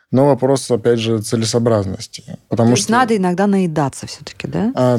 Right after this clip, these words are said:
Speaker 1: тут, э, скажем так, вопрос в том, что нужно кушать столько, сколько вы хотите, <laughs> но, а, очень умело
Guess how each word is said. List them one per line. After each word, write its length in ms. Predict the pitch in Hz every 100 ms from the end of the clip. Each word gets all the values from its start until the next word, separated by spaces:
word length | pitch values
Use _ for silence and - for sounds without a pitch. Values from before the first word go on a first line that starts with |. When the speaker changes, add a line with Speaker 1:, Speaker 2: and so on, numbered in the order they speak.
| 113
Speaker 1:
тут, 260 | 151 160 -
э, 280 | 127 120 117
скажем 320 | 110 123 117
так, 300 | 113 113 - - _ - -
вопрос 380 | 123 131 127
в 60 | -
том, 200 | 147 151
что 760 | - - 127 131 120 110 104 - _ _ _ _ -
нужно 420 | 139 151 131 113 117 -
кушать 560 | 151 131 113 98 - 156 _
столько, 480 | - - 139 113 113
сколько 420 | - 135 110 107
вы 80 | 107
хотите, 540 | - 107 190 190 101
<laughs> 1040 | - - - _ _ _ _ _ _ _ -
но, 680 | 127 143 147 135 123 113 107
а, 500 | 107 113 107 101 -
очень 500 | 135 127 120 107 101 - _ -
умело 680 | 139 131 131 151 120 95